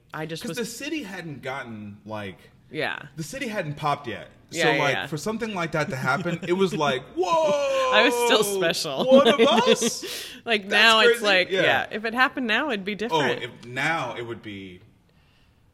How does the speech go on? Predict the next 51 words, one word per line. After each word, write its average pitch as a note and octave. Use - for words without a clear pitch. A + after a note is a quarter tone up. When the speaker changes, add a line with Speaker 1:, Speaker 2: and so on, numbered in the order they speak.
Speaker 1:
It'd F#3
be G#3+
Speaker 2:
that's C4
Speaker 1:
different. -
Speaker 2:
just, A#2
like, G#2
every G#2+
day, A#2+
right? F#2
Speaker 1:
Right. -
Speaker 2:
Somebody A#2+
from G2+
here G#2
is G2+
on G2
a G2
show, G2+
or G#2
we're G#2
creating G#2+
a G#2
new G2+
show, G#2+
or A2+
Speaker 1:
Absolutely. D#3+
Speaker 2:
whatever. -
But -
Speaker 1:
Yeah. A2
Speaker 2:
that, -
but F#2+
back A#2
then, C3+
it G2+
was, G#2+
it G#2
was A2
a G#2+
thing. C3
It -
was C#3+
Speaker 1:
Yeah. E3+
Speaker 2:
two F#3+
thousand D#3
nine F3+
or C3
ten. G#2+
Speaker 1:
Oh, G#3+
that's F3+
a D3+
great C#3+
question. C3